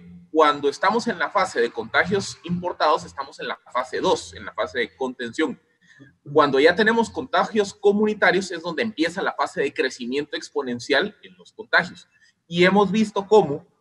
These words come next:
los números a lo largo de esta semana se han caracterizado por incrementos muy significativos en comparación con lo que se había mostrado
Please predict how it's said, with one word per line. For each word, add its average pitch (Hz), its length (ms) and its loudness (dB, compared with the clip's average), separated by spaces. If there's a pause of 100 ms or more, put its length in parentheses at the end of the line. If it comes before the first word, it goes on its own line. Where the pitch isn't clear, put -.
(120)
los 127 280 0
números 160 460 2
a 123 40 -4
lo 110 120 2
largo 156 360 4
de 170 60 2
esta 180 180 -8
semana 170 380 -4
se 147 160 -2
han 143 100 -2
caracterizado 147 840 -2
por 143 140 -4
incrementos 120 680 -6
muy 156 260 0
significativos 202 880 -6 (280)
en 208 180 2
comparación 202 600 2
con 196 160 -4
lo 160 80 -6
que - 80 -16
se - 120 -6
había 120 180 0
mostrado 131 640 0